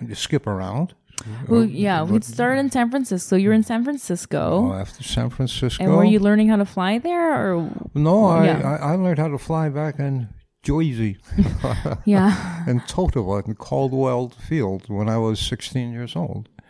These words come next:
Speaker 2: Mm.
Speaker 1: Uh, when I left the East Coast for California, I had, uh, uh, the basic pilot's licenses.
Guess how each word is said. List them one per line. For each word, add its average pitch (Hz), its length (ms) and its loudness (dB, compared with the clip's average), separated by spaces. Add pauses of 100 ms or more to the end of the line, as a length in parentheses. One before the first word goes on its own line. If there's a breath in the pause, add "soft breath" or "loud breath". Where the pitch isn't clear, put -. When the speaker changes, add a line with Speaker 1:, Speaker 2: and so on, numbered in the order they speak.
(280 loud breath)
Speaker 2:
Mm. 180 400 4 (240)
Speaker 1:
Uh, 110 520 0 (220)
when 123 260 0
I 123 160 2
left 135 480 0 (200)
the 120 140 -2
East 120 340 0
Coast 113 500 -2
for 101 140 -4
California, 110 920 -2
I 110 160 0
had, 110 340 -2
uh, 104 300 -2 (1120 soft breath)
uh, 107 320 -2 (520)
the 117 220 -2
basic 135 480 -2
pilot's 123 540 -4
licenses. 107 1200 -4